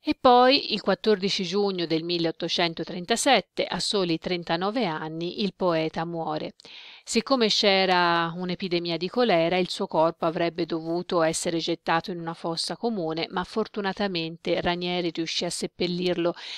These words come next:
nell'atrio della chiesa di San Vitale a Fuori Grotta, un quartiere di Napoli, e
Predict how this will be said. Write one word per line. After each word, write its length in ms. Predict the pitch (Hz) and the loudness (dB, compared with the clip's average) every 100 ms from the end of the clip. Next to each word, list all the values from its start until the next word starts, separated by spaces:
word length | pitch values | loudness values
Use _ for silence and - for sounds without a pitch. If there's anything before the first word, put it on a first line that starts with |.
| - | -6
nell'atrio 560 | 202 196 180 175 208 175 | 0 4 6 4 2 2
della 180 | 170 | 2
chiesa 420 | 165 180 170 165 160 | 2 0 0 0 -2
di 120 | 165 | -2
San 240 | - 175 | -4 -6
Vitale 400 | 165 170 175 165 | -6 -4 0 0
a 40 | 160 | 0
Fuori 320 | - 175 170 | -2 -4 -2
Grotta, 600 | 175 160 156 - 185 160 | 0 0 -2 -4 -4 -4
un 80 | 180 | -4
quartiere 460 | 165 160 180 170 | -4 -4 -4 -4
di 120 | 160 | -4
Napoli, 560 | 160 147 160 - - - - - - - | -6 -6 -8 -6 -4 -6 -10 -16 -14 -2
e 280 | 466 247 | 4 4